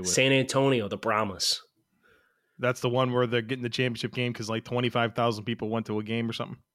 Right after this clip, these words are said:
Speaker 2: I, I don't know if that's the reason why they, they're getting the game, but I know they're named after the Brahma Bulls, A K A The Rock. I know their gold uniforms are sweet.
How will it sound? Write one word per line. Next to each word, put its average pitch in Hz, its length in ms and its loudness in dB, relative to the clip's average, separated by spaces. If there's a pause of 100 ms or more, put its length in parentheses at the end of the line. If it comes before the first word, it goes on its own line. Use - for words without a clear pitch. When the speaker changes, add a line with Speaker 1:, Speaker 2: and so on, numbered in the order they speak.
(580)
Speaker 2:
I, 117 520 2
I 127 100 4
don't 135 120 6
know 131 80 6
if 120 80 0
that's 120 240 2
the 113 120 -2
reason 110 280 0
why 104 120 0
they, 101 180 0
they're 101 200 -2
getting 110 200 -2
the 98 60 -8
game, 120 360 2
but 101 220 -2 (180)
I 113 80 -2
know 120 120 4
they're 117 120 6
named 131 240 6
after 123 240 4
the 104 120 0
Brahma 127 320 6
Bulls, 110 320 4
A 117 140 6
K 117 180 4
A - 40 2
The 95 80 -6
Rock. 110 400 2 (320)
I 117 80 4
know 131 120 6
their 120 120 6
gold 143 300 4
uniforms 123 480 2
are 101 80 -4
sweet. 107 1040 -2